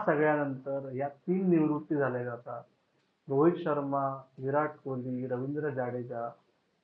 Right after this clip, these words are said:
तीन शुअर शॉट सर्टन्टीज अखेरातल्या,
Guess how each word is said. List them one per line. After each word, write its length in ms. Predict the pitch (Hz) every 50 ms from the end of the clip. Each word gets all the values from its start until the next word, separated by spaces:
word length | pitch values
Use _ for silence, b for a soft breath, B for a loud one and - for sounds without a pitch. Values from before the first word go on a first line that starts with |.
| -
तीन 260 | 185 185 185 190 196
शुअर 360 | 180 185 185 165 156 160 165 165 - -
शॉट 140 | 185 180
सर्टन्टीज 1040 | 180 - - - - 156 143 147 147 - 165 151 151 143 151 151 139 131 123 123 123 - -
अखेरातल्या, 680 | - 131 _ _ - 131 120 120 117 120 - 113 -